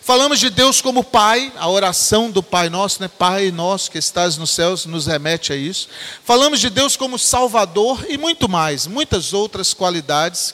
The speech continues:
que Deus é. Isso tudo, a Bíblia tá cheia de, é, situações que nos revelam essas qualidades de Deus.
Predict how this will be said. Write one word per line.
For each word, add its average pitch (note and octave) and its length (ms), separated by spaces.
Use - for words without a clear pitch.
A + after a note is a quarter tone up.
que B3+ 120
Deus F#3 360
é. A3+ 220
Isso G#3 200
tudo, B3 380
a E3+ 60
Bíblia G3 340
tá F3 160
cheia G#3+ 400
de, E3+ 320
é, C#3+ 240
situações F#3+ 1300
que F#3+ 120
nos G3+ 220
revelam F#3+ 720
essas G#3 420
qualidades E3 680
de E3+ 140
Deus. C#3 340